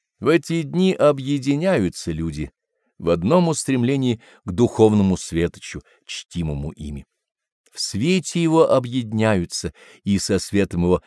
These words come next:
соединяют себя и между собою протягивают нити света. Так вспыхивает планетная сеть света высшими огнями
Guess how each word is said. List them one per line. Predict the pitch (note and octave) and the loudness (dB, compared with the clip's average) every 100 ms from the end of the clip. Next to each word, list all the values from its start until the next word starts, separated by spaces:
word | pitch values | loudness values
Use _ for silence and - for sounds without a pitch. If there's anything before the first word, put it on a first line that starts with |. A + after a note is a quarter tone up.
| _ | _
соединяют | - G2+ E2 E2+ F2 D#2 - | -4 -2 0 0 0 -2 -6
себя | - F2+ D#2+ A2+ A2 - | -8 -4 2 2 2 -6
и | - B2 | 0 2
между | D3 D#3 C3+ D3 | 4 2 2 0
собою | - C#3+ C3 B2+ G#2+ F2+ | 2 2 4 4 4 2
протягивают | F#2+ F2 F2 E2+ E2 D#2+ - | -4 -2 -2 0 -2 -4 -6
нити | D#2+ C#2+ | -8 -8
света. | D#2 - C#2+ - - _ _ _ _ _ _ _ _ _ _ | -12 -10 -12 -12 -20 _ _ _ _ _ _ _ _ _ _
Так | - F2 E2 | -2 -2 -2
вспыхивает | - - - D3 F#3 - D#3+ D#3+ D3+ - | -10 -16 0 2 2 0 2 4 2 -2
планетная | G#2 G#2+ A#2+ C3 - A2+ A#2 | -4 -2 0 -2 -6 -6 -4
сеть | A2+ - - A2 | -4 -4 -4 -4
света | - F#2+ F#2+ - F2 - - | -4 -2 -2 -2 -10 -10 -20
высшими | - D#2 C#3 C3 - B2+ A#2+ | -8 -2 -2 -2 -6 -4 -4
огнями | A2 G#2 G#2 | 0 2 2